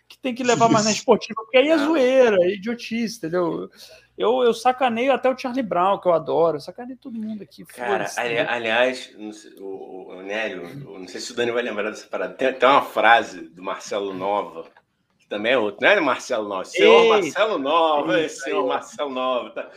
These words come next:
Speaker 1: Pessoal
Speaker 2: Ah,
Speaker 1: do
Speaker 2: mas
Speaker 1: Digão,
Speaker 2: enfim,
Speaker 1: pessoal
Speaker 2: como,
Speaker 1: do
Speaker 2: é, mas como co-, co-, vou considerar, cara, teve uma fala dele que foi sensacional, né, que ele e o Chorão se tornaram amigos. Aí no documentário ele fala que, que ele foi convidado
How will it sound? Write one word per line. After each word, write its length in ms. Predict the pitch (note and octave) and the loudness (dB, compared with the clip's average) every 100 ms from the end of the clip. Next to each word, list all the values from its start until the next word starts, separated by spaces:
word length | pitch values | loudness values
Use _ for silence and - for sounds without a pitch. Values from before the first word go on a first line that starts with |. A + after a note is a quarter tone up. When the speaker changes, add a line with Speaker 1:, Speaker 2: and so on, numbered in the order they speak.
| - | -20
Speaker 1:
Pessoal 320 | - _ C#3+ | -20 _ 2
Speaker 2:
Ah, 160 | C#3 E3+ | 4 4
Speaker 1:
do 40 | |
Speaker 2:
mas 80 | D#3+ D3 | 2 -2
Speaker 1:
Digão, 220 | C#3+ C3 | -2 -2
Speaker 2:
enfim, 180 | B2 A#2+ - | -4 -6 -8
Speaker 1:
pessoal 400 | D#3+ D#3+ F3 A3 | -2 -2 4 6
Speaker 2:
como, 200 | A3+ F#3+ | 6 4
Speaker 1:
do 80 | E3+ - | -2 -2
Speaker 2:
é, 520 | A#2+ B2 B2 A2+ G#2+ - | 0 2 0 -2 -8 -6
mas 140 | F3+ D#3 | -4 -4
como 300 | D#3+ F#3+ F#3 | -6 -10 -8
co-, 240 | F#3+ F3 - | -8 -8 -4
co-, 180 | D#3+ | -2
vou 240 | D3+ D#3+ C#3+ | -2 -4 -8
considerar, 580 | - E3 D#3+ D3+ D#3 D#3+ - - | -6 -6 -4 -2 0 0 -4 -2
cara, 260 | C#3+ A#2+ | 0 0
teve 220 | A2 A#2 | -6 -8
uma 160 | C3 B2+ | -6 -8
fala 340 | - A2+ A#2 | -6 -6 -6
dele 240 | G#2 G#2+ G#2+ | -8 -12 -14
que 100 | - | -16
foi 120 | G#2+ | -14
sensacional, 760 | - G#2 G#2+ A2 B2+ A2+ G2+ G2 | -14 -14 -14 -12 -10 -8 -6 -8
né, 140 | G2 G2 | -12 -16
que 180 | G2+ - _ _ _ _ _ - - | -20 -20 _ _ _ _ _ -18 -12
ele 200 | G#2 A2+ | -10 -10
e 20 | |
o 40 | |
Chorão 400 | A#2 C3 G#2+ A#2 | -6 -6 -4 -6
se 160 | A#2 - | -10 -12
tornaram 360 | A2 A2 A2 | -10 -8 -6
amigos. 320 | B2+ A2 G2+ G2 | -6 -10 -10 -12
Aí 80 | |
no 100 | G#2+ | -10
documentário 880 | A2 A#2 B2 A2+ G2 A2+ B2 G2+ - - | -12 -14 -16 -18 -16 -10 -10 -10 -14 -20
ele 140 | G2+ | -20
fala 320 | G2 G#2 G2+ G2+ | -16 -10 -10 -10
que, 340 | G#2 F#2+ F#2 | -14 -14 -14
que 120 | F#2+ | -16
ele 80 | G2 | -18
foi 140 | - | -16
convidado 880 | G#2 G#2 G2+ G2 F#2 G2+ G#2+ F#2 F2 | -12 -10 -10 -12 -8 -2 -2 -4 -14